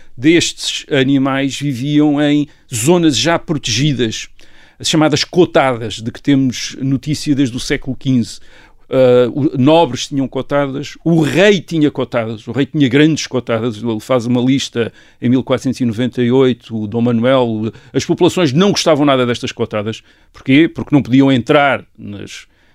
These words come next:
eh, cotadas para caçar, mas também não podiam entrar para, eh, por vezes para ir buscar, eh, materiais, eh,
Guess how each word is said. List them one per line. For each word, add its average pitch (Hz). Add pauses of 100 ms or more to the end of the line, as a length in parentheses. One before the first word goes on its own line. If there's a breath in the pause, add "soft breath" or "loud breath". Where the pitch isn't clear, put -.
(120)
eh, 101
cotadas 107
para 104
caçar, 165
mas 110
também 127
não 117
podiam 120
entrar 113
para, 95 (380 soft breath)
eh, 101
por 117
vezes 110
para 110
ir 107
buscar, 101
eh, 95 (160)
materiais, 101
eh, 87